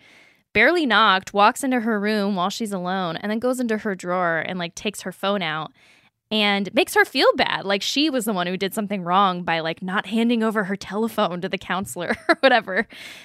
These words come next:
And just all that stuff, like, that makes you feel like you have to hide all the time. And then because you're hiding, you feel like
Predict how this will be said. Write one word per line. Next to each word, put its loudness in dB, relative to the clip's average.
And 4
just 2
all 8
that 6
stuff, 2
like, -4
that 4
makes -2
you 2
feel 4
like -2
you 0
have -2
to -2
hide 2
all 2
the -4
time. -2
And -2
then -2
because -2
you're -2
hiding, -2
you -4
feel -6
like -6